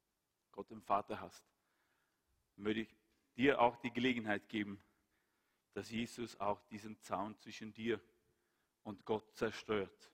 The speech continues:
Amen. Jesus hat es gemacht. Wir dürfen freimütig, so wie, wie der Autor des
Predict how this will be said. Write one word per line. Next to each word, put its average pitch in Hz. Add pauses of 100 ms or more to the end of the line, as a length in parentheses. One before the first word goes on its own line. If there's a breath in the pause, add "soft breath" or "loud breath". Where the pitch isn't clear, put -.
(120)
Amen. 104 (1200)
Jesus 120
hat 107
es 101
gemacht. 101 (1120 soft breath)
Wir 117
dürfen 123
freimütig, 165
so 131
wie, 113 (540 soft breath)
wie 131
der 120
Autor 127
des 127